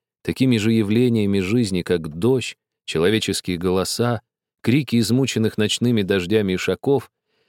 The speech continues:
как рождение и смерть. Все эти стихотворные ночи сопровождал неумолчный гомон дождя, а изредка и шум морских волн, проникавших в порт.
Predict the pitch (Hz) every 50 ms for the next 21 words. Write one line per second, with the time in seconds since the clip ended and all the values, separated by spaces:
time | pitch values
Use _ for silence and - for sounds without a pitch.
0 | _ _ - - - - 113 117 107 92 85 107 123 143 143 131 131 127 - -
1 | 95 - - - 85 85 85 82 71 - - - - _ _ _ _ _ _ _
2 | _ _ _ _ _ _ _ _ _ - - 175 190 - - 143 - - 123 -
3 | 127 123 - 143 147 139 131 127 123 120 127 147 139 - - 104 - - - -
4 | 92 92 104 101 90 104 123 135 127 113 - _ _ _ _ _ _ _ - 95
5 | 110 123 120 127 156 160 147 - - - 127 123 104 95 113 123 131 123 113 110
6 | 98 101 101 87 80 80 104 120 143 151 135 - _ _ _ _ _ _ _ _
7 | - 82 101 123 139 117 123 120 110 - - 104 104 98 - - 123 123 113 104
8 | 98 92 - - 95 92 - - 87 104 127 135 135 117 - 98 98 101 98 -
9 | - 101 98 - - 98 - - - _ - 90 87 82 - _